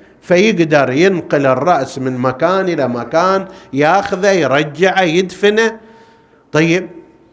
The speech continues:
المقدار اللي عندنا دليل عليه كما يقول السيد المقرم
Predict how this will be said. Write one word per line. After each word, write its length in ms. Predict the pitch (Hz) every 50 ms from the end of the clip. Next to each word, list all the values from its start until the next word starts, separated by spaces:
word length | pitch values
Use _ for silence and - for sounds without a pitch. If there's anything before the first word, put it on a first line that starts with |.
| _ _ _ _ _ _ _ _ -
المقدار 760 | 156 170 185 190 196 196 196 202 - 185 190 240 269 302 285 262
اللي 260 | 254 240 226 202 190
عندنا 500 | 180 180 190 180 165 160 160 151 156 147
دليل 400 | 143 139 147 139 143 135 135 123
عليه 300 | 117 123 131 127 123 117
كما 380 | 117 117 - 160 160 165 165 151
يقول 460 | 139 127 127 127 - 156 156 139 120
السيد 380 | 117 - - 156 147 147 139 139
المقرم 880 | 139 131 131 127 127 - 131 120 120 151 139 123 110 101 87 80 -